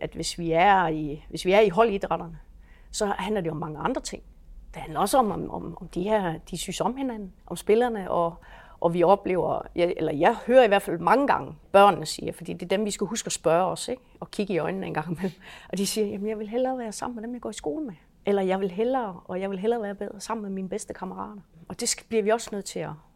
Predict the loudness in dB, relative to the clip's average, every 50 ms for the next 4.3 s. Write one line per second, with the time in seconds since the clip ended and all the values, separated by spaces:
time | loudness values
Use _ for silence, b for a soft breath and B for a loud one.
0 | _ -8 -6 -6 -6 -8 -10 -12 -12 -14 -14 _ _ _ _ -8 -2 2 2 2
1 | 4 4 4 6 6 6 6 6 6 4 4 4 4 2 2 2 2 0 0 2
2 | 2 2 2 0 0 0 -2 -2 -2 -2 -2 -2 0 0 0 -2 -2 -6 -18 -20
3 | B B B B B B B B B B B B B B -4 -2 0 0 0 2
4 | 2 4 4 4 4